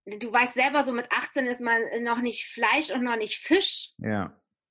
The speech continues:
Speaker 1: So, und da fing's halt an. Da war ich halt auch auf mich selbst gestellt und dann ging's halt los. Und bei mir ist es tatsächlich dieses Ding mit den Süßigkeiten. So, ne? Ähm,
Speaker 2: Mhm.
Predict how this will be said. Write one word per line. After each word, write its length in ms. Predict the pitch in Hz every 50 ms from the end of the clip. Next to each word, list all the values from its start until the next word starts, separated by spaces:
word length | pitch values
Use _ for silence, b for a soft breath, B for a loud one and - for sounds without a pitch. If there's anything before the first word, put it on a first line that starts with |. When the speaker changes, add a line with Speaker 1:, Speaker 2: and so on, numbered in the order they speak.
| _ _ _ _ _ - - 226
Speaker 1:
So, 400 | 247 269 277 294 320 311 - -
und 280 | - 233 233 226 - -
da 180 | 214 190 214
fing's 340 | 214 - 233 214 202 202 -
halt 220 | 190 165 156 - -
an. 260 | 156 156 151 - - _ _ _ - -
Da 140 | 185 185
war 140 | 214 196 220
ich 100 | 247 -
halt 180 | 226 190 - -
auch 140 | 214 214 175
auf 160 | 147 - -
mich 160 | 196 185 -
selbst 320 | - 202 226 - - -
gestellt 540 | - - - - - 190 175 175 175 175 -
und 240 | - 175 165 131 -
dann 140 | 185 185 185
ging's 320 | 180 165 175 175 - - -
halt 200 | 165 160 160 -
los. 300 | 165 165 160 160 - -
Und 200 | - 180 175 -
bei 160 | 170 156 160
mir 320 | 180 185 196 208 214 135 -
ist 140 | 202 -
es 120 | 185 - -
tatsächlich 720 | - 170 143 - - - 175 175 180 - 185 180 175 -
dieses 340 | - 165 - - 170 - _
Ding 220 | - 175 180 180 175
mit 180 | 170 156 - 156
den 140 | 156 165 156
Süßigkeiten. 880 | - 160 156 - - 160 - _ - 143 - - _ - - 127 _ _ _ _ _ _ _ _ _ _ _ _ _ _
So, 320 | - 170 147 139 - _ _ _ _ _ _ _ _ _ _ _ _ _ _ _ _ -
ne? 320 | 175 170 175 208 - - _ _ _ - -
Ähm, 560 | 185 170 170 170 170 170 170 165 165 165 170
Speaker 2:
Mhm. 420 | 117 113 107 113 131 143 143 _